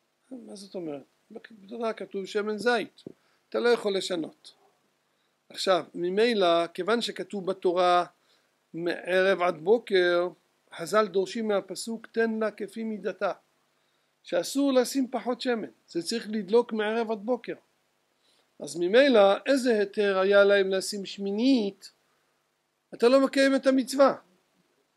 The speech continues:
אתה לא מקיים את המצווה. יש לך רשות לשים רק שמינית? אין לך רשות. זה כמו אדם שיקח תפילין, יגיד יש לו רק פרשייה אחת,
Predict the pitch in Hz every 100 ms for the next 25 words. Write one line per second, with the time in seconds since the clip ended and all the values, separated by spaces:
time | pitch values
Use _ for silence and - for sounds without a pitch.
0 | _ - 226 262 - 254 254 254 247 214
1 | 247 175 - _ 175 - 202 170 - 226
2 | - - _ _ - 165 226 214 202 202
3 | 185 190 262 - 285 277 254 269 - 262
4 | - _ _ - 220 262 277 254 262 240
5 | 233 233 247 - 233 202 196 196 202 233
6 | 233 226 220 220 - 202 190 214 196 170
7 | - 185 208